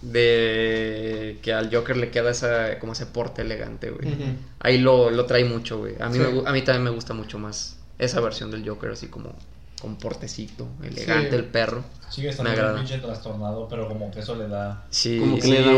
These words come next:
Speaker 1: es
Speaker 4: contraste
Speaker 3: un
Speaker 4: al
Speaker 3: contraste muy interesante.
Speaker 2: En el cómic que dije de Harleen, hay un momento donde el Joker está en un, creo que está en una camioneta o un auto con sus secuaces,
Speaker 3: Ujú.
Speaker 2: y un vato no tiene su cinturón puesto.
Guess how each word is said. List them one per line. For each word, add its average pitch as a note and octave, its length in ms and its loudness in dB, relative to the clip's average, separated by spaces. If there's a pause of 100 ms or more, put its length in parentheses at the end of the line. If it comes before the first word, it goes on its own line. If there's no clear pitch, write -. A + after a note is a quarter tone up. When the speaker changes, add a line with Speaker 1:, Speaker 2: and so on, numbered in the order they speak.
Speaker 1:
es B2+ 60 8
Speaker 4:
contraste C#3+ 520 6
Speaker 3:
un C3+ 60 6
Speaker 4:
al C3 80 2
Speaker 3:
contraste B2 500 -2
muy C#3+ 120 -6
interesante. A2 640 -8
Speaker 2:
En D3 120 0
el D3+ 120 0
cómic G3 420 -2
que - 100 2
dije C#3 220 -2
de D#3+ 140 2
Harleen, C3+ 500 -4
hay C#3 140 -4
un D3 100 -2
momento C3+ 500 -2 (420)
donde B2+ 220 -2
el B2+ 360 -6
Joker C#3 280 -2
está C#3 220 -6
en C#3+ 80 -6
un, C#3 360 -6
creo C3 220 -12
que - 20 -8
está C#3+ 140 -8
en C#3 60 -8
una C#3 80 -10
camioneta B2+ 380 -8
o C3+ 40 -4
un C3 60 -4
auto B2 280 -6
con B2 120 -12 (200)
sus - 400 -14
secuaces, A#2 640 -10
Speaker 3:
Ujú. C3 80 -6 (400)
Speaker 2:
y C3+ 80 -8
un C#3 180 -6
vato C#3 280 -6
no B2+ 140 -4
tiene B2+ 180 -6
su C3 100 -10
cinturón C3 400 -10
puesto. - 240 -12